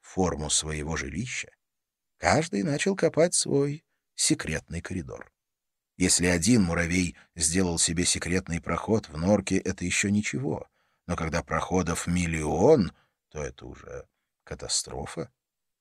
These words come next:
Официальные коридоры обрушивались, потому что их со всех сторон подрывали частными коридорчиками. Выходишь в свой секретный выход и оказываешься в настоящем лабиринте из чужих секретных коридоров.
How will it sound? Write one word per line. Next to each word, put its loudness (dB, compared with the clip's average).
Официальные 6
коридоры 4
обрушивались, 0
потому 0
что -4
их -4
со 6
всех 2
сторон 2
подрывали 6
частными -2
коридорчиками. -10
Выходишь 4
в -4
свой 2
секретный -2
выход -8
и 4
оказываешься 6
в 4
настоящем 4
лабиринте 4
из 4
чужих 0
секретных -8
коридоров. 2